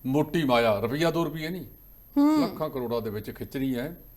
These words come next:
Speaker 1: ਉਹਦੇ ਬਾਰੇ ਬਾਬਾ ਜੀ ਨੇ ਗੱਲ ਕੀਤੀ ਹੈ। ਸੋ ਉਹਨਾਂ ਦਾ ਆਗਮ ਪੁਰਬ ਦੇ ਵਿੱਚ ਹੁਣੇ ਤੋਂ ਤਿਆਰੀਆਂ ਆਰੰਭ ਹੋ ਗਈਆਂ ਨੇ,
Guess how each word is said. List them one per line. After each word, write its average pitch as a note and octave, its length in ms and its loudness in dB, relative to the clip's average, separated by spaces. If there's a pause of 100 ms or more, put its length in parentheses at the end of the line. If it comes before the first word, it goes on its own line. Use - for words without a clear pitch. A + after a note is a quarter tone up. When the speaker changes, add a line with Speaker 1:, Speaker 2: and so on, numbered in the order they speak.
(200)
Speaker 1:
ਉਹਦੇ D3 180 -2
ਬਾਰੇ A#2 200 0
ਬਾਬਾ G#2+ 260 -2
ਜੀ G2+ 120 -6
ਨੇ G#2 100 -8
ਗੱਲ G2 200 -6
ਕੀਤੀ A#2 420 -10
ਹੈ। D#3 160 -10 (320)
ਸੋ E3+ 300 -4
ਉਹਨਾਂ F3 260 0
ਦਾ C#3 200 0
ਆਗਮ A2+ 320 0
ਪੁਰਬ A#2 240 -8
ਦੇ A2+ 120 0
ਵਿੱਚ A2 420 -6 (520)
ਹੁਣੇ B2 140 2
ਤੋਂ A#2 140 -4
ਤਿਆਰੀਆਂ G#2+ 360 0
ਆਰੰਭ A2+ 380 -4
ਹੋ A2+ 180 -4
ਗਈਆਂ B2+ 220 -4
ਨੇ, C#3+ 160 -4